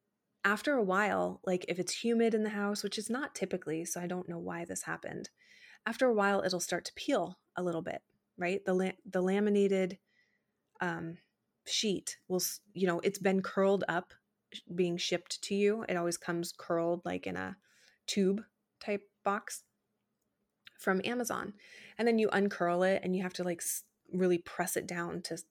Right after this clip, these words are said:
to stick it flat onto something. And I guess in the middle of the night, my husband heard it uncurl and drop to the floor, and he thought someone was breaking into the house. I slept through the whole thing,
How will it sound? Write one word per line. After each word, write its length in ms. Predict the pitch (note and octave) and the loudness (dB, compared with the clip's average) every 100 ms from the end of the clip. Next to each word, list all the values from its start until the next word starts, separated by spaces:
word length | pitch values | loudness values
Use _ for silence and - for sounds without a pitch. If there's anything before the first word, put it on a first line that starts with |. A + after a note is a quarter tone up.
| - | -8
to 100 | - | -6
stick 260 | - F3+ - | -4 -4 -4
it 100 | - | -6
flat 300 | F3+ E3+ - | -4 -4 -4
onto 220 | D#3 - | -8 -8
something. 420 | - - - - - _ _ - _ _ _ F#3 | -10 -12 -14 -18 -20 _ _ -20 _ _ _ -2
And 120 | F#3+ | 0
I 60 | F3+ | 2
guess 260 | F#3 F#3 | 0 -2
in 140 | - F3+ | 0 2
the 60 | |
middle 300 | F3 F#3 F#3 | 2 2 2
of 100 | F3+ | 0
the 80 | F3+ | -4
night, 300 | E3 E3 - - | -6 -6 -8 -10
my 100 | D#3+ | -10
husband 440 | - E3+ F3 E3 - - | -6 -6 -6 -8 -10 -6
heard 360 | F3 E3+ F3 E3+ D#3+ | -2 0 -2 -2 -6
it 340 | D#3+ - - _ _ _ _ _ - | -6 -8 -14 _ _ _ _ _ -4
uncurl 760 | E3+ F3 F#3+ - F3 F3 F3+ - | -2 -2 -2 -2 0 2 0 -4
and 140 | E3+ | -4
drop 360 | E3 D#3 D#3+ - | -4 -4 -6 -8
to 120 | - | -8
the 100 | D#3 | -8
floor, 360 | E3+ - E3 F3+ | -8 -8 -4 -4
and 140 | F3 | -4
he 80 | E3+ | -6
thought 300 | F#3 E3 - | -6 -8 -8
someone 240 | E3+ F3 F3 | -6 -4 -6
was 100 | - | -4
breaking 340 | D#3 D3+ E3+ | -6 -4 -6
into 200 | F3 - | -6 -6
the 80 | - | -4
house. 460 | F3+ - G3+ - - _ _ _ _ _ _ _ - | -2 -2 -4 -8 -10 _ _ _ _ _ _ _ 2
I 180 | C#4 A4+ | 4 4
slept 480 | - F#3+ F#3 - - | 4 6 4 2 -2
through 160 | F#3 F3+ | 0 0
the 100 | F#3+ | 2
whole 220 | F3+ F3+ | 2 2
thing, 440 | F3+ E3+ F3 B3+ | 0 0 0 -4